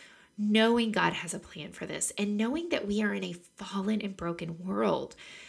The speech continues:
Often we feel like, "Well, this is a issue, uh, you know, a spiritual issue," which, yes, of course it is.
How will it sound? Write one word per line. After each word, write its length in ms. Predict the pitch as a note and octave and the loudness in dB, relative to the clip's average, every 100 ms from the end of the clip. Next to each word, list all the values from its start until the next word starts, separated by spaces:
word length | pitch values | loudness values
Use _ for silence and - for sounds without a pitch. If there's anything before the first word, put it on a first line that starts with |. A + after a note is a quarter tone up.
| - - - | -20 -14 -2
Often 440 | G3 A3 B3+ G#3 F#3 | 0 4 6 6 4
we 320 | F#3+ F#3+ F#3 | 2 2 0
feel 580 | - - G#3+ B3 C4 A#3 | -6 -2 2 6 6 6
like, 380 | G3+ F3+ F#3 | 6 4 2
"Well, 400 | G#3+ C4 B3+ - - _ _ | 2 4 4 0 -12 _ _
this 260 | G#3 B3+ C4 | 6 8 8
is 160 | E4 C#4 | 6 6
a 140 | G#3+ - | 6 6
issue, 500 | G#3+ A#3 C4 A#3+ A3 | 4 4 4 6 6
uh, 300 | - E3+ E3+ - | 4 4 2 2
you 100 | G#3 | 2
know, 140 | F3 | 2
a 60 | E3+ | 2
spiritual 680 | - - A#3+ - - D3 - | 2 2 0 2 0 -2 -2
issue," 400 | - - D3 D3 | 0 0 -2 -4
which, 340 | G2+ - - - _ | -2 -2 -6 -10 _
yes, 280 | - A#3 A#3+ | -2 2 2
of 100 | - | 0
course 400 | - - A3+ A#3+ | -10 -6 0 0
it 180 | - - D3+ | 0 -6 -8
is. 320 | - D#3 | -6 -6